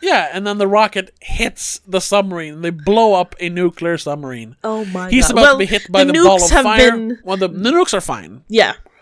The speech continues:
Speaker 1: But
Speaker 2: The
Speaker 1: they blow
Speaker 2: nukes
Speaker 1: up
Speaker 2: have
Speaker 1: the
Speaker 2: been
Speaker 1: submarine.
Speaker 2: disabled.
Speaker 1: Yeah.
Speaker 2: But it is, yeah.
Speaker 1: He's about to be, uh, uh, set ablaze by the fireball, but then all the cars, the family shows up and shields him from the fire.
Speaker 2: Yes.
Speaker 1: And the
Speaker 2: 'Cause they're
Speaker 1: movie
Speaker 2: like,
Speaker 1: ends
Speaker 2: "Oh, he's back."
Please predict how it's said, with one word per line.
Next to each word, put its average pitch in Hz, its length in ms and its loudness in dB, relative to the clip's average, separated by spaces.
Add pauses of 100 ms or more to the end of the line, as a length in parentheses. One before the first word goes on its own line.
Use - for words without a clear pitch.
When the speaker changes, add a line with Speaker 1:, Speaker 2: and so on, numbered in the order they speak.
(120)
Speaker 1:
But 165 100 -8
Speaker 2:
The 208 80 2
Speaker 1:
they 208 80 2
blow 220 80 4
Speaker 2:
nukes 226 40 4
Speaker 1:
up 208 60 0
Speaker 2:
have 294 80 0
Speaker 1:
the 214 40 0
Speaker 2:
been 254 100 4
Speaker 1:
submarine. 214 240 2
Speaker 2:
disabled. 135 380 -10 (360)
Speaker 1:
Yeah. 214 260 -18 (100)
Speaker 2:
But 220 140 0
it 208 100 2
is, 208 280 -2
yeah. 170 260 -8 (440)
Speaker 1:
He's 220 240 -6
about 214 220 0
to 190 60 -8
be, 196 440 -6 (140)
uh, 151 400 -2 (200)
uh, 127 480 -4 (760)
set - 260 -2
ablaze 185 460 -2
by 170 120 -2
the 156 100 -10
fireball, 196 760 -2 (380)
but 165 100 -6
then 196 140 -2
all 220 260 0
the 208 80 -2
cars, 180 340 -2
the 190 100 -10
family 233 420 0
shows 190 280 0
up 160 240 -2
and 170 140 -8
shields 214 400 -2
him 175 220 -4
from 160 220 -8
the 147 80 -10
fire. 110 500 -8
Speaker 2:
Yes. - 680 -8 (480)
Speaker 1:
And 165 80 -4
the 240 60 2
Speaker 2:
'Cause 214 60 2
they're 269 180 6
Speaker 1:
movie 262 80 6
Speaker 2:
like, 233 160 4
Speaker 1:
ends 175 180 0
Speaker 2:
"Oh, 330 60 0
he's 285 240 -4
back." - 500 -16